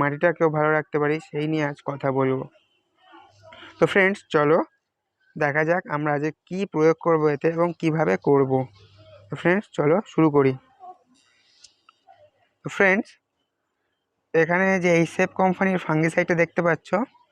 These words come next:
এই ফাঙ্গিসাইডটা আমরা প্রথমে এই গাছের মাটিতে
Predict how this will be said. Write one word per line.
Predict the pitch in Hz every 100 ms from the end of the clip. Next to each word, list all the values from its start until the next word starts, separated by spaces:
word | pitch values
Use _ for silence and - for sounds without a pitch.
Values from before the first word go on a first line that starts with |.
| _ _ - _ -
এই | 156
ফাঙ্গিসাইডটা | 156 151 156 170 165 175 156
আমরা | 160 160
প্রথমে | 156 156 156 175 - _ _ _ _ _ _ - 147
এই | 147 143
গাছের | 139 160 170 202 190 147
মাটিতে | 139 156